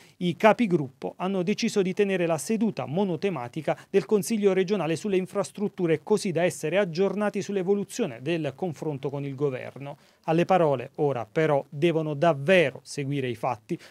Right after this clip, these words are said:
Non è pensabile, concepibile avere strade come quelle che ci sono in Molise, in molti casi vere e proprie mulattiere, pericolosissime. Di promesse, annunci e proclami se ne sono sentiti tanti, troppi, e il tempo per i proclami, gli interventi tampone è finito.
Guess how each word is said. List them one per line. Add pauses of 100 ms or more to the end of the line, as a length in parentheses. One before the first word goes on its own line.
Non
è
pensabile,
concepibile (220)
avere
strade
come
quelle
che
ci
sono
in
Molise,
in
molti
casi
vere
e
proprie
mulattiere, (140)
pericolosissime. (300)
Di
promesse,
annunci
e
proclami
se
ne
sono
sentiti
tanti,
troppi, (220)
e
il
tempo
per
i
proclami,
gli
interventi
tampone
è
finito.